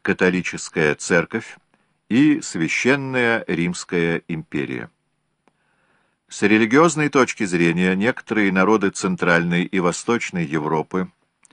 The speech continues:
о которых шла речь в предыдущей главке, народы Богемии, Польши, Венгрии и Хорватии, принадлежали скорее к Западу,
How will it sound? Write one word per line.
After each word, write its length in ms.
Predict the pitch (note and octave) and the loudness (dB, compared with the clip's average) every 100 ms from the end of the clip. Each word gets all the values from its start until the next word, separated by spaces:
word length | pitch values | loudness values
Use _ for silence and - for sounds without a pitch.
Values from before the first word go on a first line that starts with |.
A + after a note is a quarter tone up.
| _ | _
о 160 | _ E2 | _ -2
которых 420 | G2 F2 F#2 F2+ | -2 0 0 0
шла 240 | - F#2 F2 | -4 -2 0
речь 380 | F2 E2+ - - _ _ | 0 -2 -8 -16 _ _
в 120 | - | -10
предыдущей 640 | F#2 F2 F2 F2 - E2+ | -4 -2 0 -2 -4 -6
главке, 500 | E2 E2+ D2+ - - _ _ _ _ _ _ _ _ - | -2 0 -2 -6 -20 _ _ _ _ _ _ _ _ -6
народы 340 | E2+ C#3 A2+ | 2 2 2
Богемии, 560 | F2 F2 D2 F2+ G2 F#2+ | 2 0 2 2 2 0
Польши, 540 | - E2 D#2+ - - | 0 2 2 0 -4
Венгрии 560 | E2 F#2 F#2+ D#2 D2+ C#2+ | 2 2 2 -4 -4 -4
и 120 | - | -8
Хорватии, 680 | - D#2+ C#2+ C#2 - F#2 A2 - _ _ _ _ _ _ _ _ | -6 -6 -2 -4 -4 -6 -6 -10 _ _ _ _ _ _ _ _
принадлежали 600 | - F#2 F3 A3 E3 F3 | -4 -2 2 2 4 4
скорее 480 | D#3+ - C#3+ D#3+ D3+ | 2 2 4 6 6
к 80 | A2+ | 2
Западу, 680 | E2+ F#2+ F2 F#2+ F2 E2+ | 2 4 4 0 0 -2